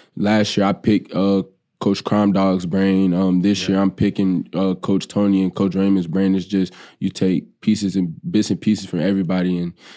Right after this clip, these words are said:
Speaker 1: um, so they definitely have different ways of doing stuff.
Speaker 2: What were some of the things that they came in and, um, I guess, identified with,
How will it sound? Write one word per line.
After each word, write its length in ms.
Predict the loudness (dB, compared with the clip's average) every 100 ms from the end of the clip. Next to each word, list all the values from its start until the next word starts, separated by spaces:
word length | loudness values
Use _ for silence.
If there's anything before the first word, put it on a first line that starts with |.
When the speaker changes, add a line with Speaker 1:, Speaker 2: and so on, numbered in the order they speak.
| -20 -6
Speaker 1:
um, 300 | -2 0 -2
so 180 | 0
they 140 | 2 2
definitely 380 | 2 0 0 -2
have 180 | -2
different 240 | -2 -2 -2
ways 160 | -2 -2
of 80 |
doing 220 | -4 -4 -4
stuff. 240 | -8 -14 -16 _
Speaker 2:
What 160 | -6 -4
were 100 | -2
some 200 | -4 -4
of 40 | -4
the 80 | -4
things 300 | -4 -4 -2
that 160 | -4 -6
they 140 | -8
came 320 | -8 -6 -4
in 180 | -4 -6
and, 160 | -8 -8
um, 360 | -10 -12 -14 -18 _
I 80 | -8
guess, 180 | -8 -8
identified 720 | -8 -8 -8 -8 -10 -8 -8
with, 160 | -8